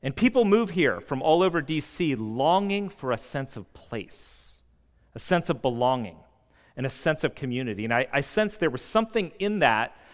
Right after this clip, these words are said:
that if a church was going to start, it needed to build into that, that, that longing and desire for place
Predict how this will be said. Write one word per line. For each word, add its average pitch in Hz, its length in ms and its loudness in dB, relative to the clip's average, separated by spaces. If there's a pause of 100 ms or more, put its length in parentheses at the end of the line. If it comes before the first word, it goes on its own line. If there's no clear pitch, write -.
(120)
that 135 80 -2
if 147 100 -2
a 147 60 0
church - 320 2
was 160 140 -4
going 151 140 -2
to 131 40 -4
start, 147 320 2
it 143 80 0
needed 151 360 0
to 143 100 -6
build 139 400 0
into 131 360 -6
that, 90 300 -8 (320)
that, 139 440 4
that 135 260 0
longing 190 440 2
and 196 80 -2
desire 117 480 0
for 107 200 -10
place - 640 -8